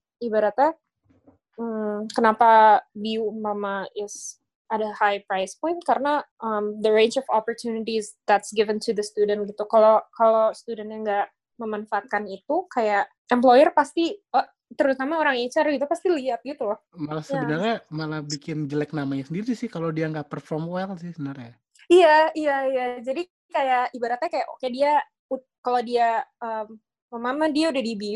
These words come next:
Speaker 1: U, kayak oke, it shows that they worked hard in high school gitu.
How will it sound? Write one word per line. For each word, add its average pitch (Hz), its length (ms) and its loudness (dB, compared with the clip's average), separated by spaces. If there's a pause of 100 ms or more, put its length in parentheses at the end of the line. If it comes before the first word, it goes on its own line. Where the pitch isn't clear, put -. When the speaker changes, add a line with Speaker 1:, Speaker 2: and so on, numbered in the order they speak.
Speaker 1:
U, 320 160 0 (160)
kayak 233 240 2
oke, 226 160 -2
it 208 240 -4
shows - 400 0
that 214 240 2 (400)
they 220 160 2
worked 214 320 4
hard 240 240 4
in 226 160 4
high 220 160 0
school 220 320 4
gitu. 180 240 -4